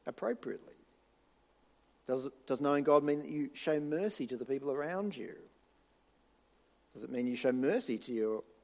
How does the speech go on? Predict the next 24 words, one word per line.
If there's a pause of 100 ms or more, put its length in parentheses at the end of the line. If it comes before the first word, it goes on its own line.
(460)
wife (360)
or
husband
or
children? (1300)
Mercy
to
your
parents,
to
your
workmates, (200)
to
the
people
in
your
street,
to
the
people
in
the
supermarket?